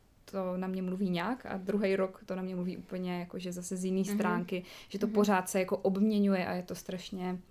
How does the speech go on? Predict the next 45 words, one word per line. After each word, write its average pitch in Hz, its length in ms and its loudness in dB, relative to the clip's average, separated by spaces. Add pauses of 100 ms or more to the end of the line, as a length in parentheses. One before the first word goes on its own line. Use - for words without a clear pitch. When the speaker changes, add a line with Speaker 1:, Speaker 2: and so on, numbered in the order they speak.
(360)
Speaker 1:
aktuální, 180 840 4
což 185 460 -2 (200)
by - 80 -10
člověk 180 320 2
neřekl, 165 420 2
<laughs> - 20 -4
že 170 160 -6
když 202 180 -2
to - 80 -14
bylo 175 120 2
napsaný 185 320 -2
tak 175 180 -2
dávno, 170 360 -2 (480)
si - 80 -16
říká, 156 300 -6
no 156 120 -6
tak 156 200 -6
jako, 160 260 -6 (380)
co - 120 -10
mě 165 160 -6
to 170 80 -8
může 170 180 -4
dát 165 180 -4
do 165 120 -10
tohodle 170 400 -8
života, 175 360 -8
ale 170 200 -6
že 170 240 -6
ty 185 240 -2 (120)
situace 196 500 -2
se - 160 -6
opakujou - 600 0
akorát 170 380 -4
úplně 175 440 -6 (100)
v 170 100 -4
jiným 180 200 0
hábitu. 175 500 -2 (100)
<laughs> - 80 0
Speaker 2:
Mhm. 233 400 6 (600)
Speaker 1:
A 190 440 2 (500)
já 175 80 -4
jsem 190 140 -4
vždycky 180 260 -6
byla 180 160 -2
člověk, 180 480 -6